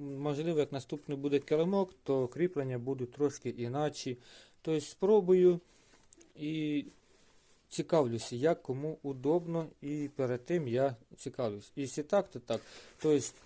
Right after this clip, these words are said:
либо сюди, либо на ці два можна чіпляти. Тут, е, різниці немає, як його чіпляти.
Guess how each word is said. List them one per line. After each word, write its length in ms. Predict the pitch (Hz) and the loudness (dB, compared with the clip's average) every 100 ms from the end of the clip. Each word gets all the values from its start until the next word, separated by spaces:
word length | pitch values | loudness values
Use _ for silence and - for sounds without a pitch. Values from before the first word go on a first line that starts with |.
| - - - _ - | -20 -20 -20 _ -6
либо 320 | 143 165 147 | -2 0 -2
сюди, 500 | - 165 202 254 208 - - | -4 -4 -2 0 -2 -6 -10
либо 280 | 139 175 156 | -2 0 0
на 180 | 143 127 | -2 -4
ці 200 | - 143 | -8 -4
два 160 | 131 | -4
можна 300 | 127 127 120 | -2 -4 -6
чіпляти. 540 | 117 120 - 101 - - | -8 -12 -10 -10 -10 -10
Тут, 280 | - 180 - | -2 -2 0
е, 420 | 147 143 139 131 | 2 2 2 0
різниці 440 | 135 135 143 - 131 | -2 -4 -8 -8 -6
немає, 400 | 135 127 120 104 | -4 -4 -4 -4
як 280 | 107 98 113 | -6 -8 -12
його 120 | 104 | -12
чіпляти. 480 | - 120 160 165 | -12 -6 -2 -2